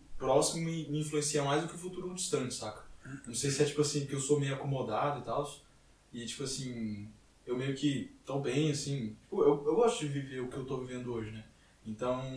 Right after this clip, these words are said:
s-, eu não sei, assim, o futuro muito distante não me, não me incomoda, mas, tipo, o futuro próximo às vezes me dá uma pegada, tipo,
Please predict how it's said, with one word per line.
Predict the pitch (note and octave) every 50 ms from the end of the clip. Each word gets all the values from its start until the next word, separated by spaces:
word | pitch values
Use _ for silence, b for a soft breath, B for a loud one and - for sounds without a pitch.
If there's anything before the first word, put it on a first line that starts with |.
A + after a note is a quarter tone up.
| B2+ A#2+ A2+ A2+ A2 G#2+ - - - - - - _ -
s-, | - - - - - - - - - -
eu | - F3 A3
não | A3
sei, | - A#3 A#3 A3 F3+ D3
assim, | C3+ - C3+ A2+ G#2+ G#2 G2+ G2 - - - - - - -
o | - - C#3 C#3
futuro | C3+ D3+ D#3+ D3 D#3 E3 F3 E3 D3 - -
muito | D3 D#3 F3 F3+ - D3+
distante | - - - D#3+ D#3+ D#3+ - F3
não | F3 F3+
me, | F3+ D#3+
não | D#3+ E3
me | E3+ E3+
incomoda, | E3 - G3 G3+ D3+ C#3 C3+ C3 B2+ B2+
mas, | B2 B2 A#2+
tipo, | - - C#3+
o | C3+
futuro | - - C#3+ C#3 - C#3+ C#3 C#3 C#3+ D3 D3 D3 C#3+ C#3 C3 C3+
próximo | C3+ C3 C#3 C#3+ - - C#3+ C#3+ C#3+
às | C#3 C3
vezes | C3+ C3+ C3+ C#3
me | C#3+ C#3+
dá | C#3+ C#3+
uma | C#3+ C#3
pegada, | C#3+ D3 C#3+ C#3+ C#3+ C#3+
tipo, | C#3+ - - D3 - - b